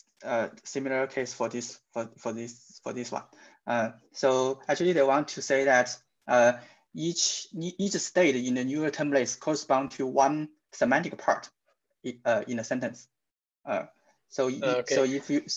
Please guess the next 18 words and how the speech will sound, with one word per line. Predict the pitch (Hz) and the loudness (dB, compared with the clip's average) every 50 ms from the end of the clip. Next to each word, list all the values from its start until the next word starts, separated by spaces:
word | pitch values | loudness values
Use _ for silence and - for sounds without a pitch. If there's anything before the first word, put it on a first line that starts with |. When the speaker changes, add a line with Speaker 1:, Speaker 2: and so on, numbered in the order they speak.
| - - | -10 -4
Speaker 1:
yeah, | 160 143 120 - - | 0 0 0 0 0
so, | - - 139 127 | -4 -6 -6 -4
so | - 156 | -2 -2
if | 143 147 156 170 | -2 -2 0 2
you | 156 151 | 4 6
are | 147 | 6
doing | 143 - 160 156 160 160 156 151 | 6 4 0 -2 0 -2 -2 0
just | - 147 143 - 143 | 2 2 2 2 0
a | 131 | 2
one-to-one | 131 135 139 156 151 - 135 123 131 131 139 147 147 | 4 4 4 2 0 -2 0 2 2 2 2 0 -2
correspondence, | - 143 127 - - 127 139 147 151 165 180 - - | -2 -4 -4 -2 -2 -2 -2 -2 -2 -4 -6 -6 -6
then, | - 127 120 120 117 123 123 - - - - _ _ _ _ - | -4 -2 -2 -2 -2 -4 -8 -10 -16 -20 -20 _ _ _ _ -2
uh, | 127 120 113 113 113 113 - _ _ _ _ _ _ _ _ _ _ _ _ _ _ | 0 2 2 2 0 -2 -8 _ _ _ _ _ _ _ _ _ _ _ _ _ _
uh, | - 135 117 - - | -2 0 0 2 2
it's, | - 120 - - - - | 0 -2 -2 -6 -10 -6
firstly, | - - 160 175 - 165 139 131 123 | 0 2 2 2 4 2 0 0 0
it's | 113 131 | -2 0
very | 131 135 143 143 143 151 - - | 2 2 2 2 0 -2 -6 -8